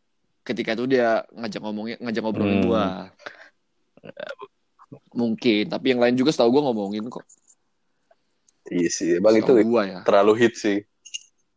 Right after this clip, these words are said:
Speaker 1: Daripada kita kebakar sendiri, kita kebakar
Speaker 3: Bakar
Speaker 1: semua.
Speaker 3: Bakar semua.
Speaker 1: Enak aja semua selamat.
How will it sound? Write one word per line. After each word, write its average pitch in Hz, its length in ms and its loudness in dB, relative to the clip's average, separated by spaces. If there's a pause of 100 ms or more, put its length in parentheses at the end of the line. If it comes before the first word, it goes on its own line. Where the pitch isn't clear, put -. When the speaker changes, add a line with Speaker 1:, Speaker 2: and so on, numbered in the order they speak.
(720)
Speaker 1:
Daripada 120 420 2
kita 123 220 -2
kebakar 127 320 0
sendiri, 131 240 -6
kita 127 160 -8
kebakar 117 400 -4
Speaker 3:
Bakar - 160 -6
Speaker 1:
semua. - 240 2 (2500)
Speaker 3:
Bakar - 340 -4
semua. - 400 -10 (160)
Speaker 1:
Enak 139 320 2
aja 101 200 0
semua 151 280 6
selamat. - 480 2